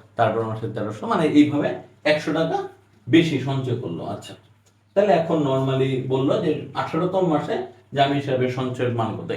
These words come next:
এটাও কি, এটা হচ্ছে ওই যে অনুক্রম। এটা কিভাবে বের করতে হয়, এই ম্যাথমেটিক্স গুলো কি, এটা, এটা নিয়ে আমার ভিডিও আছে, আজকে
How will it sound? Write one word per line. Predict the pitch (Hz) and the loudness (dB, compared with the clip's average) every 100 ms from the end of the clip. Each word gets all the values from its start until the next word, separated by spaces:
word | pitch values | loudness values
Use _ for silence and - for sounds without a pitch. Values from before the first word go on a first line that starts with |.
| 147 | 0
এটাও | 147 156 151 | 2 2 0
কি, | 117 - - _ _ - | -4 -8 -14 _ _ -2
এটা | 131 143 143 | 0 2 0
হচ্ছে | 143 175 | -2 -2
ওই | 139 104 | -2 -2
যে | 92 - - - | -4 -8 -12 -2
অনুক্রম। | 120 117 120 - - 131 | 2 2 0 -6 -4 -2
এটা | 131 143 139 | 0 0 0
কিভাবে | 135 117 127 127 | -4 -2 0 2
বের | 120 120 | 0 -2
করতে | 123 - 113 | -6 -4 -2
হয়, | 110 110 - - 113 | -2 -4 -8 -8 -4
এই | 107 | 0
ম্যাথমেটিক্স | 120 120 117 117 117 - | 0 0 -2 -2 -4 -4
গুলো | 117 117 | -4 -2
কি, | 127 | -4
এটা, | 120 117 117 | -2 -2 -2
এটা | 127 | -2
নিয়ে | 120 113 | 0 -2
আমার | 101 101 | -4 -4
ভিডিও | 107 113 | 0 0
আছে, | 110 - - - 110 | -2 -6 -8 -8 -6
আজকে | 117 | -2